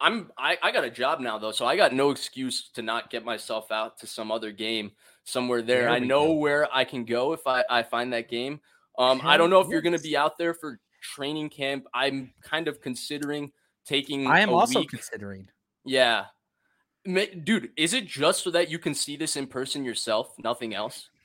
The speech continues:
Speaker 2: Yeah. Uh, I mean,
Speaker 1: It's
Speaker 2: why
Speaker 1: pretty
Speaker 2: not?
Speaker 1: much all I wanna see. That's pretty much all I wanna see. I'm so sick of having to deal with the conflicting <laughs> reports from five different people who I completely respect, but I'm unable to figure out what exactly is going on. Let me just go watch this for myself.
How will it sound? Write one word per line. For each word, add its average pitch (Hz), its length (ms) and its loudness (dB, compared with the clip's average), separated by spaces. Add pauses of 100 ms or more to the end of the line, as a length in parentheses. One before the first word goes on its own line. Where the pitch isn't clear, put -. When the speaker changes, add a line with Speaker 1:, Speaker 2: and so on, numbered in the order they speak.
(380)
Speaker 2:
Yeah. 160 260 0 (360)
Uh, - 40 -10 (240)
I 151 40 0
mean, 165 160 0
Speaker 1:
It's 147 80 -2
Speaker 2:
why 160 140 6
Speaker 1:
pretty 156 120 6
Speaker 2:
not? 123 60 6
Speaker 1:
much 117 140 4
all 196 120 6
I 190 40 6
wanna 175 220 2
see. 110 360 -8
That's 165 160 4
pretty 214 180 -4
much 233 200 0
all 196 100 4
I 190 40 6
wanna 175 240 0
see. 123 260 -8
I'm 180 200 2
so 254 420 0
sick 226 380 -8
of 160 100 -4
having 175 340 -4
to 160 120 -14
deal 143 380 -8
with 131 200 -2 (460)
the 196 80 -4
conflicting 220 720 0
<laughs> 220 100 6
reports 190 380 0
from 131 320 -2 (240)
five 233 420 6
different 226 360 0
people 196 260 -4
who 165 160 2
I 147 60 4
completely 180 540 -6
respect, 202 600 2
but 156 120 0
I'm 151 220 2
unable 185 360 4
to 170 140 -6
figure 147 340 -4
out 147 200 2
what 147 140 -2
exactly 135 480 -2
is 127 140 -8
going 143 260 0
on. 143 180 0
Let 233 140 2
me 330 120 -4
just 330 220 -8
go 226 100 4
watch 165 340 4
this 180 160 -6
for 170 120 -8
myself. 147 540 0